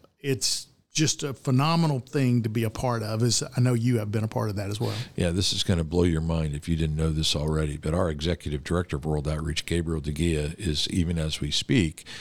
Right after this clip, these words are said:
Speaker 2: and record this, he's in Bangladesh, right? And one of our E P C global workers has helped to plant seventy-nine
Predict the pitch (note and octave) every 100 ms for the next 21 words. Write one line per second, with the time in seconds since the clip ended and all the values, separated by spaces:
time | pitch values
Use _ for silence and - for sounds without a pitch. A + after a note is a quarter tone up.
0 | - - D2+ D2+ - C#3 A#2 D2+ D2+ -
1 | - - - A2 G#2+ F#2+ - F#2 E2+ D#2+
2 | F2 D#2+ D#2+ E2 - - - _ _ _
3 | _ _ - D#2 E2+ - - - D#2+ D#2+
4 | G#2+ C3+ G#2+ F#2+ - G2 - G2 F2 F#2
5 | E2+ E2+ F2 E2 E2 F#2 - D#2 D#2+ -
6 | - - _ - E2+ E2 - B2 - G2+
7 | - G2 E2 - - - G2+ G#2 A#2 A2
8 | A2+ A2 G2 E2+ E2+ E2 D2+ D#2+ D#2+